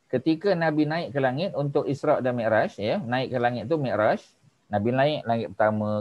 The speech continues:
kedua, sampai ketujuh. Langit ketujuh tu Nabi Ibrahim duduk kat situ. Lepas pada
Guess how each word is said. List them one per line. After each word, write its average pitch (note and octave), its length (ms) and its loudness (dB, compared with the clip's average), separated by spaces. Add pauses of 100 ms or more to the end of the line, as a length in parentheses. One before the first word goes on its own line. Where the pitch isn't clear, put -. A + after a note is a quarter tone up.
kedua, G#2 400 0
sampai A2 320 0
ketujuh. G#2+ 480 -2 (560)
Langit A#2+ 320 -2
ketujuh C#3 320 0
tu F3 80 0
Nabi C#3+ 240 0
Ibrahim C#3+ 480 -2
duduk A#2+ 160 0
kat A2 80 -4
situ. F#2+ 200 -6 (840)
Lepas F3 320 2
pada E3 240 4